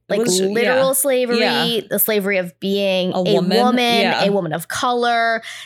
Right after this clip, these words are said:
Speaker 1: sex, sexual
Speaker 2: Right.
Speaker 1: bondage. Um,
Speaker 2: And then
Speaker 1: it
Speaker 2: I think in an interview, they were asking her about, like, wh-, what kind of bondage. She was like, "Well, all
Speaker 1: All of
Speaker 2: of
Speaker 1: it.
Speaker 2: it, really."
Speaker 1: Yeah. It's phenomenal. And
Speaker 2: She was
Speaker 1: I'm,
Speaker 2: so smart.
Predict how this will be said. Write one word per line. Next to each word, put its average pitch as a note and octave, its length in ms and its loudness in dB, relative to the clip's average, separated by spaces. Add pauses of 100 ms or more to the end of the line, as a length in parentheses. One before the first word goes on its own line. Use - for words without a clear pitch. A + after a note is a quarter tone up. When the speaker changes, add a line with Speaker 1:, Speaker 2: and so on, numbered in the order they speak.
Speaker 1:
sex, - 680 0
sexual C#4+ 500 0
Speaker 2:
Right. B3+ 60 0
Speaker 1:
bondage. B3+ 1080 2 (420)
Um, G3+ 180 0
Speaker 2:
And B3+ 100 2
then B3+ 80 2
Speaker 1:
it A#3+ 40 2
Speaker 2:
I A#3 60 0
think D4+ 140 0
in C4 80 0
an G#3+ 80 0
interview, G3 600 0 (120)
they F#3 100 -2
were F3+ 80 -2
asking F3+ 360 -2
her F3 100 2
about, D3 140 0
like, D#3+ 120 -2
wh-, D#3 260 -6
what E3+ 220 -2
kind E3 160 -2
of D3 80 -4
bondage. D3 300 -2
She E3 80 -4
was D3 80 -6
like, D3+ 160 -4
"Well, E3+ 420 -2 (180)
all G3 180 2
Speaker 1:
All A3+ 40 2
of F3 60 0
Speaker 2:
of - 60 -2
Speaker 1:
it. - 40 0
Speaker 2:
it, - 60 -2
really." E3 500 0
Speaker 1:
Yeah. F#3+ 280 -2 (460)
It's A3+ 300 0
phenomenal. E3 680 -2 (240)
And G#3 140 0
Speaker 2:
She G3+ 80 0
was G3+ 100 2
Speaker 1:
I'm, F4 60 0
Speaker 2:
so F#4 60 2
smart. F3+ 540 -2